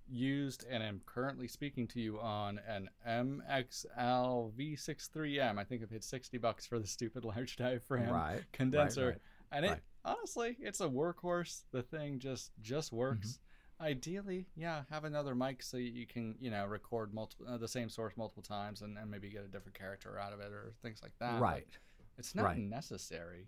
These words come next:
Speaker 1: You don't need to drop three thousand dollars on a microphone to get a good recording.
Speaker 2: Uh,
Speaker 1: Would you
Speaker 2: no,
Speaker 1: agree with
Speaker 2: you,
Speaker 1: that?
Speaker 2: you, you cer-, I, I certainly agree with the fact that you don't have to.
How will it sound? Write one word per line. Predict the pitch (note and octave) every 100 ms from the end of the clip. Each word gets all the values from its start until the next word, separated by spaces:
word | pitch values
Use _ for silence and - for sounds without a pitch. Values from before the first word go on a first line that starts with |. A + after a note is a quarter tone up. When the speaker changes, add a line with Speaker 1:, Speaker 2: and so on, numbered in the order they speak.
| - - -
Speaker 1:
You | B2
don't | B3 A#3+ A#2
need | C#3 A#2
to | F#2
drop | - G2+ F#2
three | - A2+
thousand | F#2+ G#2+ F#2 G2
dollars | F2+ F#2 F2+ F#2+
on | F2
a |
microphone | F2 F#2 - F2+ F#2+ G2
to | G#2
get | G#2
a | F#2
good | F#2 G#2+
recording. | - - A2 A#2 - - - - - -
Speaker 2:
Uh, | D3+ D3 C#3+
Speaker 1:
Would | D#3+ D#3+
you |
Speaker 2:
no, | D3 A2
Speaker 1:
agree | C3+
with | F3
Speaker 2:
you, | C#3
Speaker 1:
that? | A3+
Speaker 2:
you, | D#3 - -
you | F3+ D3+
cer-, | - F3+ F3+ -
I, | D#3+ E3 D#3+
I | C#3+ D3+
certainly | - F#3+ F#3+ E3 E3+ D#3+ D3+ C#3+ - - -
agree | C#3 A#2 A2+ C#3+ D3+ D#3+ C3+ B2 B2 C#3 - - - - -
with | C#3 C3 -
the | B2+
fact | - D3+ C#3
that | A#2 -
you | B2+ A#2+
don't | C3+ B2 A2
have | A#2+ B2+ A#2 -
to. | G#2+ E2+